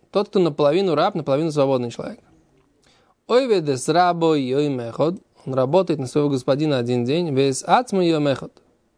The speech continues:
На себя один день. «Диврей бейт Хилель». Так говорит, говорит бейт Хилель. Теперь,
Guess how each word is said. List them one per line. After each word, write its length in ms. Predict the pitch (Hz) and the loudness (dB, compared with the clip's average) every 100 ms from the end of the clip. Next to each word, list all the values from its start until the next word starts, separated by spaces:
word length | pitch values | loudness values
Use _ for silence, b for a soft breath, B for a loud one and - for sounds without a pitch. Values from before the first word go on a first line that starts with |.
| - | -8
На 140 | 156 | -8
себя 320 | 139 160 190 | -4 2 2
один 300 | 180 151 147 | 2 0 -2
день. 160 | 127 - _ _ _ _ _ _ _ _ _ _ _ _ _ _ _ _ _ _ - | -4 -10 _ _ _ _ _ _ _ _ _ _ _ _ _ _ _ _ _ _ -6
«Диврей 420 | 143 147 175 220 | -2 2 2 0
бейт 280 | 156 165 160 | 0 -2 -2
Хилель». 320 | 143 127 - _ _ _ _ _ _ _ _ - | 0 0 -2 _ _ _ _ _ _ _ _ -4
Так 140 | 147 | -2
говорит, 320 | 147 139 147 - - | 0 -2 -8 -10 -6
говорит 320 | 165 147 143 | 2 2 2
бейт 160 | 139 135 | -2 -2
Хилель. 300 | 131 - _ _ _ _ _ _ _ _ _ _ _ _ _ _ _ _ _ _ _ | -4 -6 _ _ _ _ _ _ _ _ _ _ _ _ _ _ _ _ _ _ _
Теперь, 480 | _ - 135 135 | _ -2 0 -2